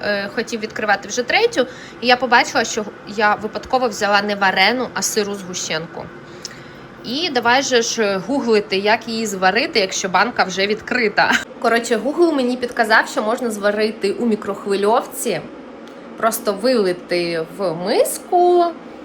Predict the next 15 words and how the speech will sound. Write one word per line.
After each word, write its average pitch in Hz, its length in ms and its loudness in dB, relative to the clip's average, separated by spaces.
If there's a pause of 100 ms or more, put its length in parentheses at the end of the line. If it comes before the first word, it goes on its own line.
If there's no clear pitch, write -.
(140)
поставити, 285 720 4
кожні 214 340 0
дві 190 180 -2
хвилинки 180 520 -4
зупиняти, 220 760 2
перемішувати 214 1000 -2
і 247 60 -4
далі. 165 320 2
І 170 40 -4
так - 200 0
п'ятнадцять-двадцять 180 800 -2
хвилин 254 220 0
і 339 40 -2
має 214 220 0
зваритися. 185 640 -4